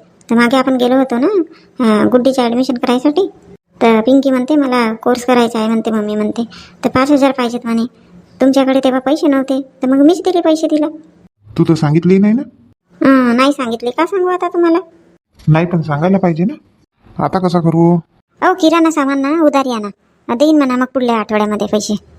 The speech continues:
Speaker 2: अरे, किराणा सामान तर उधारी आणेन, पण मग उद्या जायचं आहे तर?
Speaker 1: हो, तर तुम्ही लावा ना फोन, लावा ना. हं? ते मास्तर भाऊ कशाने जातात तर फोन लावा बरं.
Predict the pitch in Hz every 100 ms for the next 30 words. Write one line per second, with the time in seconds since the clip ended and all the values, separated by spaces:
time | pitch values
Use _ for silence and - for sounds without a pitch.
0 | - _ - 175 190 160 165 175 180 175
1 | 180 185 165 151 147 135 139 139 135 147
2 | 143 139 135 135 139 143 131 123 131 135
3 | 170 165 185 - _ _ _ _ - 262
4 | 285 294 294 277 262 277 302 277 254 247
5 | 233 240 240 240 - 285 349 - 240 233
6 | 233 247 254 233 233 240 240 233 226 214
7 | 220 226 247 277 320 349